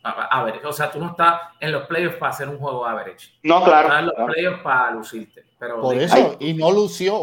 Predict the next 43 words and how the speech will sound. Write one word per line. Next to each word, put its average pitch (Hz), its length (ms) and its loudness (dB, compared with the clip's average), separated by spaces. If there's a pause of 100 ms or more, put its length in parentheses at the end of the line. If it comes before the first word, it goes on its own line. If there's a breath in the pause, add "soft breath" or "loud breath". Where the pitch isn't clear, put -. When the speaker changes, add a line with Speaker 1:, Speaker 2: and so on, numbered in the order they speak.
(180)
Speaker 3:
tuvo 156 180 0
Speaker 1:
por 180 80 0
Speaker 3:
un 180 60 2
Speaker 1:
eso 185 160 2
Speaker 3:
juego 170 160 10
Speaker 2:
Lo 175 80 10
de 170 80 8
la, 180 200 6
lo 165 280 10
de, 165 300 8
lo 170 140 12
de 170 120 10
la 165 100 10
jugada 165 380 10
como, 202 260 8 (120)
lo 165 160 10
de 165 100 10
la 160 120 8
jugada 160 340 4
como 180 240 0
tal, 190 420 6 (1400)
¿qué 135 120 6
te 160 100 6
puedo 165 300 10
decir? 139 480 8 (260 loud breath)
Decir 135 500 8
que 185 140 6
te 180 180 8
salió 170 360 8
porque 170 220 6
lo 156 140 8
planeaste 160 640 8
o 151 140 12
eso, 175 280 8
obviamente 165 440 4
el, 151 140 6
el, 127 340 4
el 127 460 2
coordinator 160 480 6
te 160 100 6
da 151 100 10
la 151 100 6
jugada 151 500 8